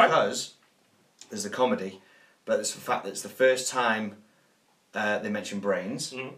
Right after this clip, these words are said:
Speaker 1: They want brains.
Speaker 2: Yeah.
Speaker 1: 'Cause before this, there was no
Speaker 2: It was never about brains.
Speaker 1: No, it was about eating flesh, wasn't it?
Speaker 2: It's a big social, social trope now, isn't it?
Speaker 1: Yeah.
Speaker 2: That all zombies eat brains.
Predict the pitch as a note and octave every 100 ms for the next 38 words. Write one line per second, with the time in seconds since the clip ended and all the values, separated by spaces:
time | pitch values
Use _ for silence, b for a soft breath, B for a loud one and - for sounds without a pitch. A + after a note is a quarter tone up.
0 | - G#2 G2+ G2 G#2 F#2+ G2 C3 C3 G#2
1 | - B2 E3 D#3 C#3 - C3 D3 D3 C3
2 | A#2 C#3 C#3+ D3 C#3+ B2+ B2 B2+ C#3 A#2
3 | B2 A2+ G#2+ A2 A2 G#2+ F#2 C#3 C3+ -
4 | A#2+ B2+ G#2+ G3+ A#3 B3 G#3 G#3 - -
5 | - - - C#3+ C#3+ F3+ A3 D3+ D3+ F#3+
6 | F#3+ - - - D#3 D3 C#3 D#3+ F3 F3+
7 | F3+ C3 D3+ F3+